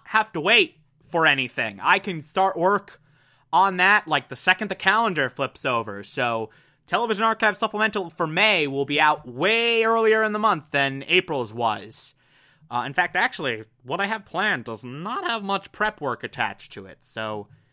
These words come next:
you might actually get it on Friday. Who knows? Long, long story short, uh, the programming delay I thought I was gonna have for May is actually not happening. Yay.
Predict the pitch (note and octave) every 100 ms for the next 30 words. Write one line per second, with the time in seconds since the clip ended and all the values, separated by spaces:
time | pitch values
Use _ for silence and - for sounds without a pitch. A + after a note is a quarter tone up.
0 | _ _ _ _ G2+ A2 E3+ A#3+ G#3 -
1 | C#3+ B2 E3+ D3 A#2+ G#2+ - F3+ E3+ G#2
2 | G#2 E3 D#3 F3 C#3+ G#2 - D3+ - -
3 | _ _ F3 G3 D4 E4 E4 B3+ - F#3
4 | C#4+ E4 - C4+ B3+ G3 G#3 F#3 D#3 D3+
5 | _ _ _ _ _ _ _ _ _ _
6 | - D3 C#3+ C3+ B2+ D3 - C4 G#3+ A3+
7 | G#3+ F#3+ F#3 F#3 D3+ - C4 C#4+ F#3 D3+
8 | C#3+ C3 A#2 A2+ G#2+ - A#2 B2 C3 F#3+
9 | G3+ _ _ _ _ A3 D4 - C4+ C4
10 | C4 G#3 G#3+ E3+ A2+ D#2+ _ - - G#3
11 | A3 B2 -